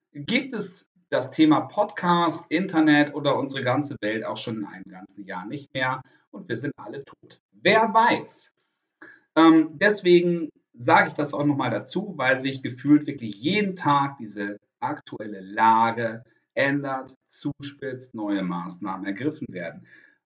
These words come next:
Was ist heute der Fall? Ich sage das auch für denjenigen, der am zwanzigsten neunten zweitausendzwanzig diese Podcast-Folge idealerweise mit einem Schmunzeln anhört und sagt, "Ja,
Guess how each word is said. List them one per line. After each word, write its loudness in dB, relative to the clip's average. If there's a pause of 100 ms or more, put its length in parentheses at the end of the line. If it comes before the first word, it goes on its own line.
(100)
Was 2
ist -4
heute 4
der 4
Fall? 4
Ich -8
sage 2
das -8
auch -6
für -12
denjenigen, 0
der 2
am -6
zwanzigsten -6
neunten 4
zweitausendzwanzig -2 (520)
diese -2
Podcast-Folge 2 (340)
idealerweise 2
mit 0
einem -4
Schmunzeln 0
anhört -2
und -6
sagt, -6
"Ja, -8